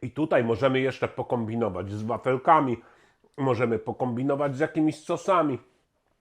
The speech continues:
Kto co lubi, może sobie tutaj dołożyć. A ja już się dzisiaj z wami żegnam i zapraszam was do subskrybowania mojego kanału, wciśnięcia dzwonka, który poinformuje was, kiedy wrzucę film.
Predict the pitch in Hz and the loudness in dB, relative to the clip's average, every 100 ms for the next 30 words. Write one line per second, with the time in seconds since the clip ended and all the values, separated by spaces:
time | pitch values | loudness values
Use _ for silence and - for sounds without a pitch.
0 | _ _ - 156 139 135 131 117 117 120 | _ _ -6 -2 0 0 0 -2 -2 -2
1 | 104 - 101 95 98 101 95 - - _ | -4 -10 -10 -10 -8 -6 -6 -12 -20 _
2 | 110 110 135 139 107 92 - 135 131 143 | -4 0 4 4 2 -4 -2 2 4 2
3 | 127 - 120 127 117 123 120 123 151 135 | 2 -4 -6 -6 -4 -2 -2 -2 0 0
4 | 131 - - - _ _ - 185 190 185 | -2 -4 -20 -20 _ _ -10 0 0 0
5 | 175 165 156 151 165 151 - 160 170 180 | 0 2 2 0 -2 -8 -4 0 2 2
6 | 160 160 175 185 220 208 196 190 - - | 2 2 2 0 0 2 4 2 -2 -20
7 | _ _ - - 240 214 214 196 160 151 | _ _ -16 -6 -4 2 2 4 0 2
8 | 185 180 - 170 160 - 220 220 202 180 | 2 2 -2 0 0 -2 -4 -2 -2 0
9 | 165 151 147 - 147 143 131 127 139 147 | 0 0 -2 -2 -2 -2 -4 -6 -6 -8